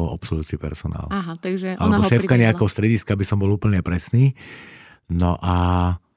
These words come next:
Speaker 1: a oni sa teraz prisťahovali do Dunajskej Lužnej, kúpili si tam nejaký, e, nejakú nehnuteľnosť. No a, a dostal od nás, e, hlavný pracovný pomer. Potom to,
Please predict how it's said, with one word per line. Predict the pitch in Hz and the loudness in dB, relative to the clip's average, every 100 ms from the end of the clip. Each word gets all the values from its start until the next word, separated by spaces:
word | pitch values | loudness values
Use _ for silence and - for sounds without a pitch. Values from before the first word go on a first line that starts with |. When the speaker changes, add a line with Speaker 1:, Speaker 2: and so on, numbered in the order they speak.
| _ _ _ | _ _ _
Speaker 1:
a | 85 | -4
oni | 90 95 | 0 0
sa | 98 | -2
teraz | 92 95 | -2 -4
prisťahovali | - 90 - 95 90 90 87 85 80 | -4 -6 -2 -2 0 0 -2 -4 -4
do | 82 80 80 80 80 - _ | -4 -2 -2 -2 -6 -10 _
Dunajskej | - 87 92 - 80 | -4 -2 -2 -2 -4
Lužnej, | 87 87 110 131 131 | -4 0 2 2 0
kúpili | - 98 87 | -4 -4 -4
si | |
tam | - 90 | -2 -2
nejaký, | 90 87 87 | -2 -2 -4
e, | 64 60 82 85 82 82 80 80 69 64 67 | -6 -4 -2 -2 -2 -4 -4 -6 -6 -8 -6
nejakú | 87 - | -6 -4
nehnuteľnosť. | 90 85 98 - 101 110 117 - - - - - - _ _ - | -2 0 -2 -2 0 0 -4 -8 -20 -20 -20 -20 -20 _ _ -8
No | 85 85 - | -4 -4 -6
a, | - 87 82 85 - _ _ _ | -6 -4 -4 -6 -10 _ _ _
a | - | -10
dostal | 85 87 - | -8 -6 -4
od | 90 90 | -2 -2
nás, | 87 - - | -4 -6 -4
e, | |
hlavný | 90 90 87 87 85 90 | -2 0 0 -2 -2 -4
pracovný | 85 - 85 87 | -4 -6 -4 -4
pomer. | - 87 78 | -4 -4 -4
Potom | - 101 - 104 | -4 -2 2 2
to, | - 98 95 92 | 4 4 4 2